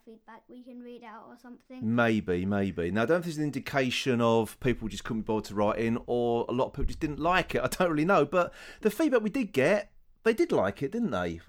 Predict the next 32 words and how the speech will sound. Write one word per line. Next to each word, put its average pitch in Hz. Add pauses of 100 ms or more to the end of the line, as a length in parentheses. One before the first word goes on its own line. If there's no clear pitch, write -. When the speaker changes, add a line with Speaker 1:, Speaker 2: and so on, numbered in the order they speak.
Speaker 2:
Um, 135
so 170
who, 202
who 269
do 240
we, 220
who 196
have 233
we 233
got 196
first, 107
Scott? 147 (140)
Speaker 1:
Evan 294
Mullen. 254 (160)
Speaker 2:
Yeah. 92 (360)
Speaker 1:
"I 269
utterly 330
loved 269
it. 254 (280)
Doctor 285
Who 320
has 294
never 285
looked 277
more 269
cinematic. 233 (340)
So 311
the 285
greatest 330
show 330 (100)
ever 262
made. 190